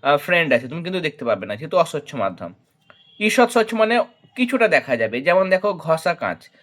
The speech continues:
কুয়াশা, কিছুটা দেখা যায়, পুরোটা ক্লিয়ারলি দেখা যায় না। তাহলে যে, যে সমস্ত মাধ্যমের মধ্যে দিয়ে আলো অল্প যাতায়াত করতে পারে, সেগুলোকে আমরা বলবো ঈষৎ। ঈষৎ মানে কিছুটা।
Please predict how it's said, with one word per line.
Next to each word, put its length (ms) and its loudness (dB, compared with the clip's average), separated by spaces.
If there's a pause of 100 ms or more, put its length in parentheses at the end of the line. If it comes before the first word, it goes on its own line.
(160)
কুয়াশা, 500 4 (360)
কিছুটা 400 2
দেখা 260 2
যায়, 240 2 (200)
পুরোটা 340 2
ক্লিয়ারলি 520 -4
দেখা 240 0
যায় 200 -2
না। 140 -8 (160)
তাহলে 160 -6
যে, 220 -4 (120)
যে 200 -4
সমস্ত 260 -4
মাধ্যমের 400 0
মধ্যে 200 -8
দিয়ে 120 0
আলো 420 0
অল্প 320 4
যাতায়াত 360 -2
করতে 280 -8
পারে, 300 0 (340)
সেগুলোকে 300 -4
আমরা 100 2
বলবো 280 -2 (100)
ঈষৎ। 380 -2
ঈষৎ 260 -6
মানে 160 -2
কিছুটা। 460 -6